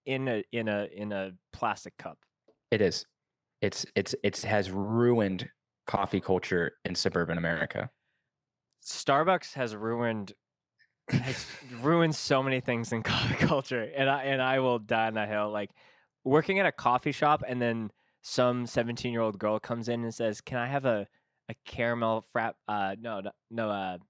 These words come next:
Speaker 2: Iced caramel macchiato?
Speaker 1: N-, a, a, um, a, a, a caramel macchiato. And I'm like,
Speaker 2: Yeah.
Speaker 1: "You realize you're asking for an espresso cup with foam on top," and just being, like, this dumbfounded, like, "That's not what it is." I'm like,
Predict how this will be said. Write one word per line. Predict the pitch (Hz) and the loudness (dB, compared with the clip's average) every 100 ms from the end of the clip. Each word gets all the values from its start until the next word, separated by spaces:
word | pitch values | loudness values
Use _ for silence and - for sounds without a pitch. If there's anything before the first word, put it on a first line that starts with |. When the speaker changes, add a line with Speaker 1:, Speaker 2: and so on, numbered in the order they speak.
| _ _ _ _ _ _ | _ _ _ _ _ _
Speaker 2:
Iced | 117 - | -2 2
caramel | 117 98 | 4 6
macchiato? | 98 - 92 101 110 _ _ _ _ - | 4 4 4 4 0 _ _ _ _ -16
Speaker 1:
N-, | 120 _ _ _ _ | -16 _ _ _ _
a, | 143 | 0
a, | - 139 131 | 2 0 0
um, | 127 - | -4 -4
a, | 120 - _ | -10 -10 _
a, | 123 - _ - | -2 -2 _ -6
a | 127 | -4
caramel | - 160 156 135 | 2 4 4 6
macchiato. | 131 123 113 104 90 67 - | 4 4 2 2 -2 -8 -2
And | 131 127 | 0 2
I'm | 127 | 4
like, | 120 - | 2 2
Speaker 2:
Yeah. | 131 | 2
Speaker 1:
"You | 143 | 4
realize | 139 165 175 151 135 127 117 | 6 6 6 8 6 4 0
you're | 117 120 123 | -2 2 4
asking | 120 120 131 117 | 2 0 -4 -6
for | - 113 107 104 101 - _ _ - | -2 2 2 2 0 -6 _ _ -6
an | 110 | -6
espresso | - - - 120 - 104 | -6 -8 -2 -2 -2 -6
cup | - 101 - - _ _ _ | -4 -4 -4 -10 _ _ _
with | 110 104 - | -6 -4 -2
foam | 107 101 | -2 -2
on | 95 90 | -4 -4
top," | 98 92 - | -4 -4 -6
and | - 101 98 95 | -8 -8 -8 -8
just | 107 107 - | -8 -6 -6
being, | 107 104 | -6 -6
like, | 98 | -8
this | 98 95 | -10 -12
dumbfounded, | 92 98 98 107 101 101 | -6 -6 -6 -8 -8 -8
like, | 95 - | -10 -8
"That's | 107 147 - | -4 -4 -2
not | 131 101 | -2 -2
what | 90 | -4
it | 95 | -6
is." | 90 107 | -8 -6
I'm | 117 | -4
like, | 101 | -4